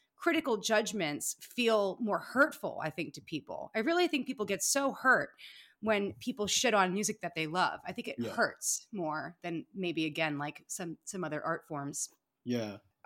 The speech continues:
Speaker 2: One thing I find that's interesting that maybe is, is, has been starting to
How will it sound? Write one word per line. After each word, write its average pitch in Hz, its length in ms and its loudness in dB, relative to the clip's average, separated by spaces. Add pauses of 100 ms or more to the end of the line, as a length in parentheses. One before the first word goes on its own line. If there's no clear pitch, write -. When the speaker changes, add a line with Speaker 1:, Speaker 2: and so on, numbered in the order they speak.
(100)
Speaker 2:
One 147 320 -2
thing 147 160 0
I 127 80 -2
find 123 280 -2
that's 110 180 -6
interesting 135 500 -4
that 107 140 -6
maybe 113 360 -2
is, - 440 -2
is, 107 240 -4
has 107 180 -6
been 104 180 -8
starting 151 560 0
to 104 400 -6